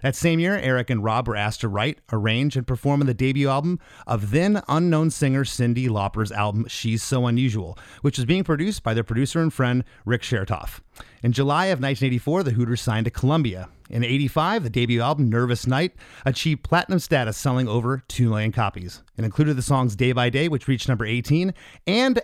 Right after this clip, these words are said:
And We Dance, the song we're gonna talk about today, which reached number twenty-one. Uh, Rolling Stone named the Hooters the best new band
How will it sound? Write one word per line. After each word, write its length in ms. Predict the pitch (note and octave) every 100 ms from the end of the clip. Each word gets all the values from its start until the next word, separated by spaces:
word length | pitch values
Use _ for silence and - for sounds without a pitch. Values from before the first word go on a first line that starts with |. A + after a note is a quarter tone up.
| -
And 240 | D3+ E3
We 140 | D3+ D#3
Dance, 340 | C#3 G#2 F#2+
the 80 | A#2
song 240 | - A#2+
we're 100 | A#2
gonna 100 | A#2
talk 220 | G#2+ B2+ C3
about 180 | A#2+
today, 280 | A2+ C3 C#3
which 260 | B2 A2+ -
reached 400 | A#2 G#2+ - -
number 300 | A2 G2+ G2+
twenty-one. 600 | - A2 G2+ G#2 F#2 F#2 - - - -
Uh, 140 | F#2+
Rolling 260 | G#2+ C3 C#3
Stone 360 | - F3 F#3 B2+
named 220 | B2 A2+
the 40 |
Hooters 360 | B2+ F3+ G3+ -
the 140 | B2
best 440 | F2+ B2 D#3 - -
new 220 | B2 C3
band 420 | G#2 G#2 G#2+ A2